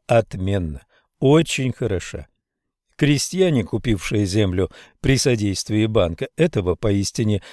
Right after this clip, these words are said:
благодетельнейшего учреждения, Нынешний год ликовали. Земля отлично выручила, хлеба довольно. Эту прикупленную землю крестьяне как-то особенно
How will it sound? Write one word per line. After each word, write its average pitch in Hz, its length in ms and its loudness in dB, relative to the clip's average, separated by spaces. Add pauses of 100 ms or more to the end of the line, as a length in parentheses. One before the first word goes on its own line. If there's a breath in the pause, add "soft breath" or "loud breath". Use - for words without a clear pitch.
(140 loud breath)
благодетельнейшего 113 1300 -4
учреждения, 107 800 -4 (480 soft breath)
Нынешний 170 580 4
год 160 340 -2
ликовали. 107 840 0 (400)
Земля 123 500 4
отлично 127 680 -2
выручила, 104 640 -2 (300 loud breath)
хлеба 175 800 2
довольно. 95 680 -2 (340 soft breath)
Эту 131 320 2
прикупленную 107 720 -4
землю 110 380 -2
крестьяне 95 580 -2
как-то 127 400 0
особенно 113 560 0